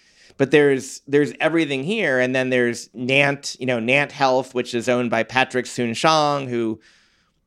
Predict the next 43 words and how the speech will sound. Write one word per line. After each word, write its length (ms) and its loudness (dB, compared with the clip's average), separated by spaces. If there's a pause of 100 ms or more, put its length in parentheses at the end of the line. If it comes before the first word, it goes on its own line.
(180)
also 320 2
owns 360 0
the 100 0
L 180 -2
A 80 0
Lakers, 540 2
also 340 -2
owns 360 -6
the 100 -6
L 160 -2
A 80 -4
Times. 680 2
You 60 -10
know, 80 -6
he 280 -8
owns 280 2
a 60 2
lot 200 2
of 60 -4
stuff. 580 0
You 80 -4
know, 60 -4
he's 280 -2
a 60 0
leading 320 -2
entrepreneur 760 0
in 160 -6
life 180 -4
sciences. 1000 -2 (420)
Kite 240 4
Pharma 640 0
is 180 -6
not 340 -4
that 180 0
far 500 2
down 320 -2
the 80 -8
road. 440 -2
We 120 -4
have 180 -2
new 140 0
companies 500 -4
like 340 -2